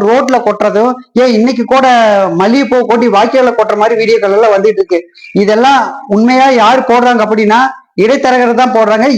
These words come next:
எந்த ஒரு விவசாயியுமே கண்டிப்பா இந்த மாதிரி போடவே மாட்டாங்க. யாராவது பத்து மாசம் சுமந்து பெத்தெடுத்த குழந்தைய ரோட்ல ஓண்டி விடுவாங்களா, இல்ல கொல்லுவாங்களா? ஒரு அரிசி உற்பத்தி பண்ற, ஒரு பொருள் உற்பத்தி பண்ற எந்த விவசாயியுமே எந்த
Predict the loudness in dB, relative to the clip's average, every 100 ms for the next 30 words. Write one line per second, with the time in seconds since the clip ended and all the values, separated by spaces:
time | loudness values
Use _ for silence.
0 | 2 2 2 2 2 2 0 0 0 0
1 | 0 0 0 0 0 0 0 2 0 0
2 | 0 2 0 0 0 0 0 -2 0 0
3 | 2 0 0 -4 -2 0 2 2 0 -2
4 | 0 0 -2 -2 -2 -2 -2 0 0 0
5 | 2 2 0 -6 -18 _ -2 -2 0 0
6 | 0 2 0 0 0 0 0 0 0 2
7 | 0 0 -2 -2 -14 _ _ _ 0 2
8 | 0 0 0 0 -2 -2 0 0 0 0
9 | 0 -2 0 -2 0 -2 -2 -2 -2 0
10 | 0 0 0 2 2 0 0 0 0 0
11 | 0 2 2